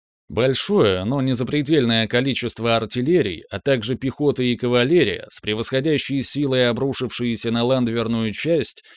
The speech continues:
вооружённую и снабжённую по остаточному принципу, не вызывали никакого недоумения.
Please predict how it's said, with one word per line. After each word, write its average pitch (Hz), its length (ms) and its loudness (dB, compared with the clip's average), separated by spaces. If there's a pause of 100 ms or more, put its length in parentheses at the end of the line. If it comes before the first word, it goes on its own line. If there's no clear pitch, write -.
(120)
вооружённую 117 880 2
и 110 40 0
снабжённую 113 800 0
по 117 200 0
остаточному 113 640 -2
принципу, 135 640 -4 (380)
не 139 100 -2
вызывали 151 540 2
никакого 101 480 -2
недоумения. 104 720 0